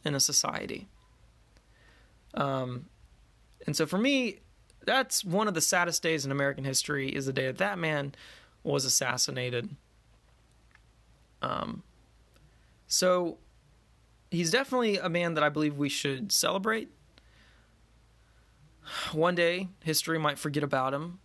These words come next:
I hope not. But what I really hope is that people emulate him in a lot of his regards. Once again, maybe not personal life,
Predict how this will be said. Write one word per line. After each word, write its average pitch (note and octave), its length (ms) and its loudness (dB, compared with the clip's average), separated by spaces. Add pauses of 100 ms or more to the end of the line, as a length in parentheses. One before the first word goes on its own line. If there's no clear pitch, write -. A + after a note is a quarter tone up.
(400)
I C4+ 100 -8
hope G3+ 420 -2
not. - 480 -4 (920)
But D3+ 340 -2
what F3+ 140 0
I F#3 40 0
really B3 360 0
hope F3+ 300 0
is D#3 240 -2
that C#3+ 260 0 (760)
people F#3 340 -2
emulate D#3 480 -2
him C#3 300 -8 (840)
in C3+ 600 0
a D3 100 0
lot D3+ 260 2
of C3+ 80 -8
his C#3+ 180 -2
regards. B2+ 720 -2
Once C#3+ 200 -2
again, F#3 320 -2
maybe D#3 180 -2
not E3 140 -2
personal G3 340 0
life, A3+ 300 -2